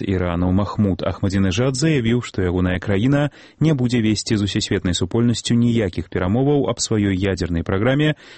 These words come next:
у тым разе, калі Рада бяспекі ухваліць новыя санкцыі супраць Тэгерану. Міністры фінансаў краін Еўрапейскага звязу дамовіліся сёння пашырыць паўнамоцтвы агульнаеўрапейскага статыстычнага ведамства Еўрастат.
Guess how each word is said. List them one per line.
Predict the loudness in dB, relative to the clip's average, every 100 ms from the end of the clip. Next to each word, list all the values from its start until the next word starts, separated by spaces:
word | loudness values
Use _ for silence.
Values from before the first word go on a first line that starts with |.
| -4
у | 0
тым | 0
разе, | 0 0 -2
калі | -2 -2 -2
Рада | 0 -2
бяспекі | -2 -2 -2 0 0 0
ухваліць | -2 -2 -2 -2 -2
новыя | -2 0 0
санкцыі | -2 -2 -4 -2 -2 -2 -6 -16 -10
супраць | -4 -2 -2 -6
Тэгерану. | -6 -4 -2 0 0 -2 -4 -6 _ _ _ _ _ _ _ _ -20 -16 -14 -14 -14 -6 0
Міністры | 2 2 0 0
фінансаў | 2 2 2 0 -2
краін | 0 2 2
Еўрапейскага | 2 0 0 0 0 0
звязу | 0 0 2
дамовіліся | 2 2 2 2 0 -2
сёння | -2 2 2 2
пашырыць | -2 -2 0 0 0 -2
паўнамоцтвы | 0 0 0 0 -2 0 0
агульнаеўрапейскага | 0 0 2 2 2 0 0 -2 0 -2
статыстычнага | -2 -4 -4 -4 -2 -2 0 -2 0
ведамства | 0 0 -2 0 -2 0
Еўрастат. | 0 0 -2 0 -2 -2